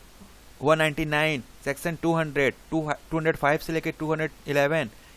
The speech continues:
इनसे आप प्राइवेट कंप्लेन उस वक्त नहीं कर सकते हैं अगर किसी व्यक्ति ने किसी कोर्ट के अंतर्गत फॉल्स एविडेंस दिया है,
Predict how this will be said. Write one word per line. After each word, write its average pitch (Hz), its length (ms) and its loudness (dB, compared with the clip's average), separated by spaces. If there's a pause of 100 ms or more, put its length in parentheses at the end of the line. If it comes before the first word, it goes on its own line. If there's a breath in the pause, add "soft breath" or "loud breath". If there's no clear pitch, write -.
(140)
इनसे 156 480 -2 (100)
आप 147 320 4 (460)
प्राइवेट 147 400 4
कंप्लेन 160 580 -2
उस 185 220 -2
वक्त 180 280 0
नहीं 156 220 -4
कर 180 160 0
सकते - 340 -6
हैं 160 100 -2
अगर 147 220 0
किसी 175 260 -8
व्यक्ति 160 340 0
ने 170 60 -6
किसी 160 240 -8
कोर्ट 165 260 0
के 170 80 -4
अंतर्गत 156 340 -2
फॉल्स 151 320 4
एविडेंस 151 300 -4
दिया 135 240 2
है, 113 200 -2